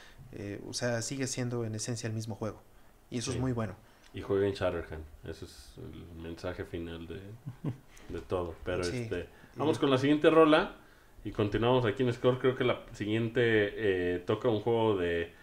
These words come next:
Speaker 2: también un, un, a-, algo super cute de, que va a poner el buen Artemio Urbina.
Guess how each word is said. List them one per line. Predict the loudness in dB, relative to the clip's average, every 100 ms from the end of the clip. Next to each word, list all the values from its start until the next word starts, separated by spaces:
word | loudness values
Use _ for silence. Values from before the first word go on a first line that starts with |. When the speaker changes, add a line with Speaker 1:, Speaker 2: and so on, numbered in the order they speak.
| -16 -2
Speaker 2:
también | 0 4 4 4
un, | 2 2 0 -2
un, | -2 0 0 0 -4 -4 -6 -10 -12
a-, | -10 -4 -2
algo | 0 -4
super | -4 -4 -4
cute | 0 2 2 -2 -10
de, | -6 -4 -4 -6 -10 -4
que |
va | -2 0
a |
poner | -2 0 0
el | 0
buen | 0 0 0
Artemio | 0 0 2
Urbina. | 2 2 0